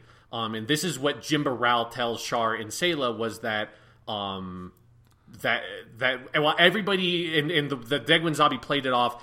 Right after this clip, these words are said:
everyone bought this, that what Zeon was doing was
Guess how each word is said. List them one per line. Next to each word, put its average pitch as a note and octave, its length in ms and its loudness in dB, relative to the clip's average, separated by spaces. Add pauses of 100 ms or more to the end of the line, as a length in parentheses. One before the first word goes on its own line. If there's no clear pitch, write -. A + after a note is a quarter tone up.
(120)
everyone B2 300 0
bought C#3 300 2
this, A2+ 260 -2 (280)
that A#2+ 320 -2
what C3+ 200 -2
Zeon A#2+ 340 -4
was A2+ 140 -4
doing A#2 360 -4
was A2 320 -2